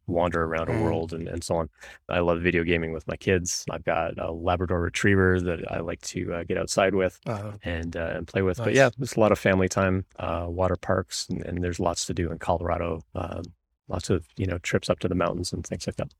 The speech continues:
Speaker 2: Yeah. Yeah, that's for sure. I have a friend that also lives in Colorado, and I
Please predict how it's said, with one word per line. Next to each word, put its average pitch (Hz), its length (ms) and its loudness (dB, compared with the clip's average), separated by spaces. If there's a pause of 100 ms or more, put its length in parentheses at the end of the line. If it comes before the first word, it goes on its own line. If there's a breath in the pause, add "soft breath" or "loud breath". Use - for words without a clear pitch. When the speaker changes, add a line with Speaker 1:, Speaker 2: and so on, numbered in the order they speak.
(640)
Speaker 2:
Yeah. 107 500 2 (300)
Yeah, 113 240 0
that's 117 220 0
for 143 60 -6
sure. 131 240 0
I 123 180 4
have 135 160 4
a 139 160 2
friend 143 360 0
that 127 140 0 (240)
also 127 280 -2
lives 113 260 -2
in 110 200 -2
Colorado, 110 640 0
and 110 160 -2
I 113 300 0